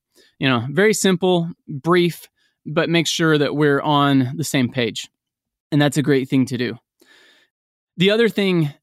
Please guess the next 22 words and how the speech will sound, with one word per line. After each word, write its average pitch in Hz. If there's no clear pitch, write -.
that 156
plays 185
into 175
that 160
as 147
well 202
is 165
if 160
you 160
have 156
any 165
concerns 147
as 135
far 143
as 131
how 131
deep 170
the 151
decay 160
is 143
gonna 151
be, 143